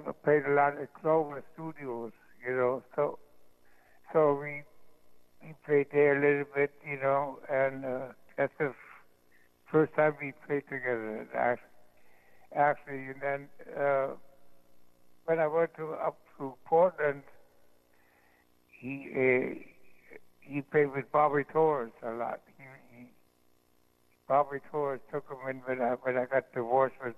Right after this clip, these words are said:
Tulane. So, so, so he called, he calls Bobby Torres his dad. Yeah. So anyway, uh,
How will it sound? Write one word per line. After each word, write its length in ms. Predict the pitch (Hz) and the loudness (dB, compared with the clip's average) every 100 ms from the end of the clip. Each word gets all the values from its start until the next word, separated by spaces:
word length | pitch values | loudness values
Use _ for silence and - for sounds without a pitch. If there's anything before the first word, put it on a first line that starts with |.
| - | -6
Tulane. 600 | 123 123 131 127 113 101 - - - - - - - - - - _ - _ - - | -2 2 2 2 0 -6 -10 -20 -20 -20 -20 -20 -20 -20 -20 -20 _ -20 _ -16 0
So, 400 | 127 123 127 - - | 2 4 0 -8 -4
so, 420 | 131 123 123 - - | 0 0 -2 -6 -10
so 300 | 135 127 120 120 - - | -4 -2 -4 -8 -16 -8
he 160 | 147 | -6
called, 460 | 139 - 147 147 139 | -4 0 4 4 2
he 160 | 127 156 | -6 -12
calls 360 | - 160 147 135 - | -2 2 2 0 -4
Bobby 260 | 143 143 143 139 | 0 0 -2 -8
Torres 240 | 160 147 131 | -6 -6 -6
his 120 | 139 127 - | -12 -16 -4
dad. 360 | 131 135 110 - _ _ _ _ _ _ - _ _ _ _ _ - - | -2 -2 -6 -12 _ _ _ _ _ _ -20 _ _ _ _ _ -20 -8
Yeah. 360 | 131 135 123 - - - - - - - - - _ - - | 0 2 0 -6 -14 -20 -20 -20 -20 -20 -20 -20 _ -20 -10
So 220 | 165 156 156 | -2 -2 0
anyway, 640 | 160 165 160 147 147 139 151 | -6 -6 -4 0 0 -2 2
uh, 180 | 139 | 4